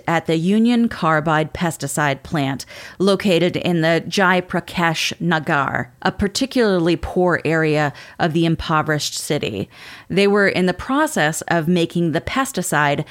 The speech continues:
Sevin. This involved mixing carbon tetrachloride, methyl isocyanate, and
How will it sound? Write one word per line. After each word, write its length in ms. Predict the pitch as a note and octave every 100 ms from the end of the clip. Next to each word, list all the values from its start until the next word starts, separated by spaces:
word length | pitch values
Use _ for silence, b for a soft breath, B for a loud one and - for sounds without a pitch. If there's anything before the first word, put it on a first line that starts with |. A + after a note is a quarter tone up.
| B -
Sevin. 600 | - G#3 D3+ - - - _ -
This 240 | A#3 D4+
involved 680 | D4 A3 F3+ E3+ D#3+ D3+ -
mixing 600 | F#3+ F#3 F#3 - D#3+ D#3+ -
carbon 440 | - A3+ A#3 B3 A#3+
tetrachloride, 1040 | G#3+ F#3+ G3 - F3+ D#3 C#3+ B2 C3 E3 B B -
methyl 460 | F#3+ A3 A3+ A3+
isocyanate, 1040 | A3 F3+ F3+ F3 F#3+ F#3 E3 C#3+ C3 C#3 E3+
and 300 | F3 E3+ F3+